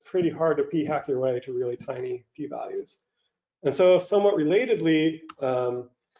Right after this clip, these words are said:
you know, thinking, are there sort of analogies to each of these in the assessment process? So, you know, could we sort of, cons-, like, sort of similar to the having of a prior hypotheses, should we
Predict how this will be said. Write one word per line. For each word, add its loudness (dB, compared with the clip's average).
you 2
know, 4
thinking, 4
are 4
there 4
sort 2
of 2
analogies 2
to -6
each -6
of -2
these -2
in -4
the -2
assessment -4
process? -10
So, 2
you 4
know, 4
could 2
we 2
sort 2
of, 2
cons-, -2
like, 2
sort 4
of 2
similar 6
to 4
the 2
having 2
of 0
a 4
prior 0
hypotheses, -2
should -2
we 2